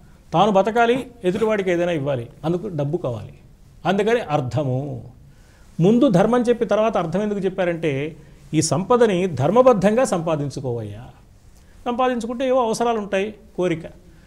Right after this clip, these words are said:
కామం అంటే కేవలం స్త్రీ పురుషుల మధ్య ఉండే కోరిక ఒకటే కాదు. కామం అంటే అన్ని కోరికలు. నాకు ఒక పదవి కావాలి, అదో కోరిక. ఇంత సంపద కావాలి, అదో కోరిక. కీర్తి కావాలి, అది కూడా కోరికే.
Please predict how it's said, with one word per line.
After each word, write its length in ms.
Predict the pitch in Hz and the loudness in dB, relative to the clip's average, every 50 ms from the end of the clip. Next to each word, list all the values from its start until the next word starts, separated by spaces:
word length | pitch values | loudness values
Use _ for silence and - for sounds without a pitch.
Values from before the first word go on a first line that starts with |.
| - - - - - | -20 -20 -16 -8 -4
కామం 300 | 107 127 180 214 220 220 | 0 2 2 4 2 2
అంటే 300 | 214 214 214 - 214 214 | 0 -2 -2 -2 -2 -2
కేవలం 480 | 214 - 160 170 190 196 196 202 208 | 0 0 0 2 2 2 0 0 -2
స్త్రీ 300 | 196 - - - 160 185 | -4 -6 -4 -2 -2 -2
పురుషుల 360 | 202 196 226 226 185 - 214 | -2 -4 -6 -6 -4 -4 -4
మధ్య 340 | 220 208 202 190 - - 208 | -4 -4 -4 -6 -4 -6 -4
ఉండే 280 | 208 202 196 196 196 196 | -4 -2 -2 0 0 0
కోరిక 300 | 190 190 196 202 208 202 | 0 0 0 0 -2 -4
ఒకటే 280 | 170 - 185 208 208 | -6 -6 -6 -6 -6
కాదు. 240 | 196 - 175 160 143 123 | -6 -4 -6 -6 -6 -8
కామం 300 | - - 120 135 175 190 | -8 -8 -6 -6 -6 -6
అంటే 160 | 202 196 - | -6 -4 -4
అన్ని 160 | 147 170 214 | -2 -2 0
కోరికలు. 440 | 214 240 240 240 233 233 214 165 160 - - - - | 4 6 6 6 4 0 -4 -6 -6 -10 -16 -10 -8
నాకు 140 | 165 156 156 | -6 -6 -4
ఒక 60 | 139 | -2
పదవి 240 | 139 139 156 185 202 | -2 0 0 0 0
కావాలి, 400 | 196 190 175 170 170 165 175 165 - - | 0 0 0 0 0 -2 -4 -6 -10 -8
అదో 140 | - 160 165 | -6 -6 -4
కోరిక. 300 | 160 165 175 196 190 - - - - - - - - - - - - - - - - | -4 -6 -8 -8 -10 -14 -18 -20 -20 -20 -20 -20 -20 -20 -20 -20 -20 -20 -18 -10 -4
ఇంత 100 | 160 175 | -2 -2
సంపద 360 | - 139 135 156 196 196 208 | 0 0 0 0 0 0 0
కావాలి, 440 | 202 185 175 170 165 165 170 196 226 - 170 | 0 -2 -2 0 0 -2 -2 -4 -6 -6 -4
అదో 140 | 151 156 | -4 -4
కోరిక. 340 | 151 156 151 175 185 180 - - - - - - - - - - - - | -2 -2 -4 -6 -6 -6 -10 -16 -16 -18 -20 -20 -20 -20 -20 -18 -8 0
కీర్తి 400 | 214 233 277 285 277 - 285 240 | 2 4 4 4 2 0 -2 2
కావాలి, 320 | 240 226 220 220 226 226 | 4 4 4 4 4 2
అది 120 | 214 185 226 | 2 0 0
కూడా 140 | 262 277 269 | 2 0 0
కోరికే. 420 | 269 220 214 208 208 220 190 | 0 -2 -6 -6 -8 -14 -16